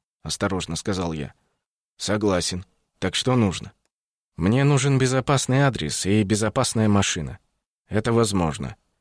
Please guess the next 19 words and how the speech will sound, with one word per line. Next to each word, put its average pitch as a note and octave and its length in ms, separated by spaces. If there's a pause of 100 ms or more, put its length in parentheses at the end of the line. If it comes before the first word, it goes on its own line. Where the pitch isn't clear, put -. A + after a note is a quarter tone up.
(160)
Я A#2 260
дам A#2 220
мой A2 200
номер. A2 380 (140)
Звони, A#2 400
если F2 240
нужно. D#2+ 400 (480)
Информация B2+ 640
от G#2+ 60
сутенера. A#2 580 (380)
Она A#2 320
может A#2 260
быть G#2+ 180
полезна". A2 520 (400)
"Поделимся", G2+ 640
кивнул F#2 380
Барановский. F2 640 (180)
"Что-то A2+ 340
еще?" C#3 340